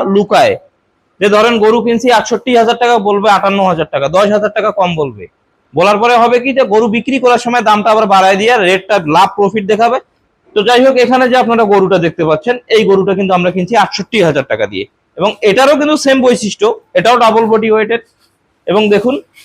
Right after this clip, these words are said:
এগুলা যদি আপনারা দাড়ি পাল্লাতে ওজন দেন বা পাল্লাতে যদি আপনারা ওজন দেন,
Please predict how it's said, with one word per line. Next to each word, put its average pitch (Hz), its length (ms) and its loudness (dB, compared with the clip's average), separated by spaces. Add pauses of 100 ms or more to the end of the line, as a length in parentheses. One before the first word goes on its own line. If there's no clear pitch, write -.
(1300)
এগুলা 208 340 2
যদি 254 220 0
আপনারা 269 300 2
দাড়ি 226 260 2
পাল্লাতে 247 360 0
ওজন 226 340 2
দেন 226 220 0
বা 247 100 0
পাল্লাতে 214 480 0
যদি 233 240 -4
আপনারা 233 240 0
ওজন 214 340 2
দেন, 233 140 2